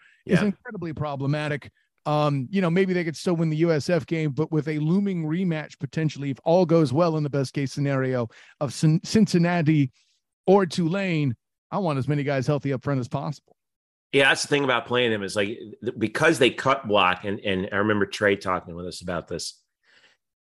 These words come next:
Speaker 2: all day. It's just up downs, basically, to try and, you know, you have to get down to protect your knees.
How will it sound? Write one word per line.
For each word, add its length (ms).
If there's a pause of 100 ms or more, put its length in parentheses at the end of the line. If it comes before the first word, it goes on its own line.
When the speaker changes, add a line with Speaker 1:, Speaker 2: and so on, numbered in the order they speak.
(640)
Speaker 2:
all 380
day. 640
It's 320
just 480
up 220
downs, 460 (640)
basically, 360 (160)
to 80
try 180
and, 140 (100)
you 120
know, 100
you 160
have 220
to 80
get 200
down 300
to 80
protect 480
your 100
knees. 560